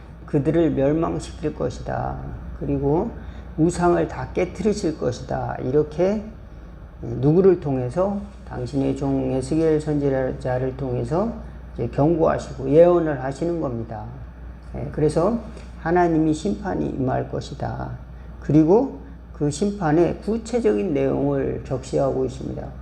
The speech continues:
얼마나 무서운 내용이에요. 그래서 이제, 예, 사람들이, 우상들이 다 부-, 다 무너지고 또 우상을 섬기던 자들도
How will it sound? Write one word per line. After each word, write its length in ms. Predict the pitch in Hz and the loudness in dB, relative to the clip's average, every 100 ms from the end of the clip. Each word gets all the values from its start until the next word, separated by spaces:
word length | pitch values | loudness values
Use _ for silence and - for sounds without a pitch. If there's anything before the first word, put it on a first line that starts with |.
| 156 | 0
얼마나 460 | 143 156 185 180 143 | 4 4 4 2 0
무서운 560 | 139 139 180 175 151 | -2 0 2 2 2
내용이에요. 540 | 131 135 135 123 120 120 120 - - - | 2 2 0 0 -4 -6 -8 -12 -10 -8
그래서 420 | 120 120 170 233 - - - - | -2 0 0 -2 -10 -14 -14 -6
이제, 440 | 135 120 131 120 120 - - - | -2 2 4 2 -2 -10 -16 -8
예, 320 | 127 120 113 110 | -2 0 0 -2
사람들이, 760 | - 151 151 143 135 131 127 127 - - - 143 | 0 4 4 4 2 2 0 -4 -14 -16 -6 2
우상들이 680 | 143 151 165 156 147 143 | 2 4 4 6 4 2
다 440 | 147 - - 156 143 | 0 -10 -8 -8 -8
부-, 1600 | - - - - - - - - - - - - - - - - | -10 -14 -14 -16 -16 -16 -16 -16 -14 -14 -14 -14 -14 -14 -14 -6
다 380 | - 147 143 - - - - - - - - - - - - - | 4 4 4 -2 -12 -16 -16 -16 -16 -16 -16 -16 -16 -16 -10 2
무너지고 800 | 143 165 156 139 120 170 269 - - - - - - - | 6 6 4 2 2 2 0 -8 -16 -16 -18 -16 -16 -10
또 400 | - 127 117 117 120 - - | -2 0 0 -2 -6 -6 -4
우상을 340 | 135 156 147 | 0 2 2
섬기던 520 | 151 196 202 180 165 | 2 2 4 2 2
자들도 920 | - 123 123 135 135 127 165 226 - | 0 -2 0 0 0 0 2 0 -2